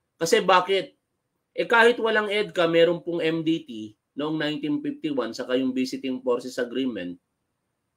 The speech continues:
Ano ba yung M D T? Ang pinaka-basic understanding, para na rin sa madaling pangunawa ng ating mga manonood,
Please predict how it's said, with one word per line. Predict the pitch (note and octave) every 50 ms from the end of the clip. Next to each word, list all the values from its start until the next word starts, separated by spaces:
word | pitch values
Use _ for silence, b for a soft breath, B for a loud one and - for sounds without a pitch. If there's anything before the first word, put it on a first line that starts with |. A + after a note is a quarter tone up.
| _ _ _ _ _ _ _ _ _ _ -
Ano | - D#3 F#3+ G3+
ba | F#3 G3+ G3+
yung | G3+ G3 F#3+ F#3+ F#3+ F#3+ F#3 F3+ F3+ -
M | - E3 E3+ F3 E3
D | G3+ G#3 E3+ -
T? | - B2+ A#2 A2+ - _ _ _ _ _ _ _ _ _ -
Ang | D3+ E3 E3+
pinaka-basic | - F#3+ F#3 F#3 F3+ F3+ F#3+ E3+ E3 F3+ F3 E3+ - - -
understanding, | F3 F3+ F3 E3+ E3+ E3+ E3 E3 - - G3+ G3+ G3 F3 C#3+ C3+ B2+ B2 B2+ B2+ B2+ - _ _ _ _ _ _ _ _ _ _ _
para | - B2+ C#3 D3 D#3
na | D#3+ D#3+ D#3+
rin | E3 D#3+ D#3
sa | -
madaling | D#3+ D#3+ D#3+ D#3+ D#3+ D#3+ E3 D#3+ D#3
pangunawa | - D#3+ D#3+ D#3+ E3 E3+ F3 E3+ E3 D#3+ D3+
ng | D3 D3 C#3+ D3
ating | D3 C#3+ D#3 D3+
mga | D3+ D3+ D3+ D3+ D3+
manonood, | D#3 D#3 D#3 E3 F3+ F#3+ F3+ D#3+ B2+ A2+ A2 A2 A2+ A2+ A2+ A2+